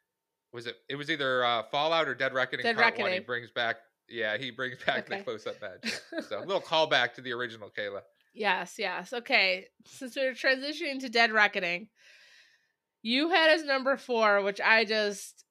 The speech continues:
Speaker 2: I, I guess I can't wait to hear your kind of gripes about it. Um, I certainly have them. I don't think it's a perfect film whatsoever, but it is my number one. I guess I'm more interested in hearing what your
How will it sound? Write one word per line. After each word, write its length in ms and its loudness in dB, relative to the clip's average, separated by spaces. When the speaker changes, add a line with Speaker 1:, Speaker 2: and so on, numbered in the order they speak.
Speaker 2:
I, 180 4
I 120 4
guess 200 0
I 60 2
can't 260 2
wait 200 -2
to 280 0
hear 280 2
your 240 2
kind 240 -2
of 120 -4
gripes 380 0
about 380 -4
it. 300 -6
Um, 420 -4
I 180 8
certainly 360 2
have 300 6
them. 180 2
I 160 2
don't 200 0
think 140 -8
it's 120 -4
a 60 -4
perfect 400 -6
film 220 -4
whatsoever, 880 -4
but 280 -2
it 220 6
is 240 2
my 160 2
number 340 0
one. 440 4
I 120 2
guess 200 2
I'm 180 0
more 280 4
interested 720 0
in 560 -4
hearing 460 -2
what 520 0
your 560 0